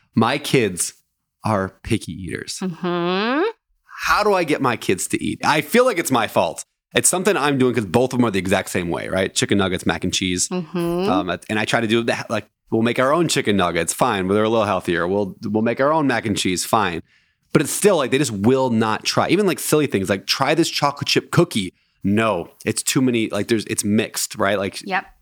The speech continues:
Speaker 1: like, how do I get Rosie, who's six,
Speaker 2: Yep.
Speaker 1: to just try something new?
Speaker 2: Yep. So,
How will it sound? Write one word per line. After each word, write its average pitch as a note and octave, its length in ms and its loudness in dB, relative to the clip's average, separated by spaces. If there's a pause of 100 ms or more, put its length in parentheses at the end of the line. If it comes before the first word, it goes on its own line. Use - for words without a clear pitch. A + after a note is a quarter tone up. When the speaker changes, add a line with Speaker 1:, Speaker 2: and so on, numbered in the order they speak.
(120)
Speaker 1:
like, A2+ 160 0 (260)
how D#3+ 300 0
do G3 120 2
I C#3 140 0
get B2+ 520 0 (220)
Rosie, G2+ 600 0
who's G2 180 0
six, - 640 -2
Speaker 2:
Yep. G3 280 -2
Speaker 1:
to - 180 -2 (120)
just - 360 0
try A#2 360 2
something G2 460 0
new? F#2 340 -2 (300)
Speaker 2:
Yep. G3 240 -2 (500)
So, A#3 460 -2